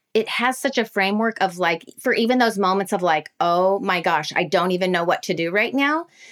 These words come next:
How do I go forward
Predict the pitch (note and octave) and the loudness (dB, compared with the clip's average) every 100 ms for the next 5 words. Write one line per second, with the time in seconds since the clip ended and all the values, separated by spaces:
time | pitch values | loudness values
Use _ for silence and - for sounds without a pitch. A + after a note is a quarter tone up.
0 | - - _ _ _ _ _ _ - G3+ | -20 -20 _ _ _ _ _ _ -4 0
1 | G3+ B3 C4+ C4+ G3 F#3+ F#3 F#3 F#3 F3 | 2 2 2 0 0 0 0 0 0 0
2 | - F3 E3 E3 E3 E3 | -2 0 2 2 0 -2